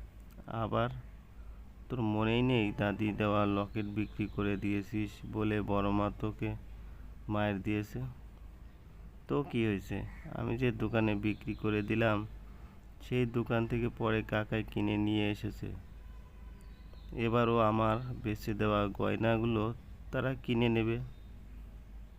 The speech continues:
তাই আমাদের গ্রামের বাজারে বিক্রি করে দিয়েছি,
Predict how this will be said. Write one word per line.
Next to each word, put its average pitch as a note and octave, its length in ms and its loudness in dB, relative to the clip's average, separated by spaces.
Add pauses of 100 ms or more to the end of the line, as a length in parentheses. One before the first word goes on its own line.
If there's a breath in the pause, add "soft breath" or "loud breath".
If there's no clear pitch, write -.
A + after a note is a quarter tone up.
(1500)
তাই B2+ 180 4
আমাদের A#2 340 4
গ্রামের G#2+ 480 4
বাজারে A2 400 2
বিক্রি G2+ 360 -2
করে G2 240 2
দিয়েছি, G2 380 -2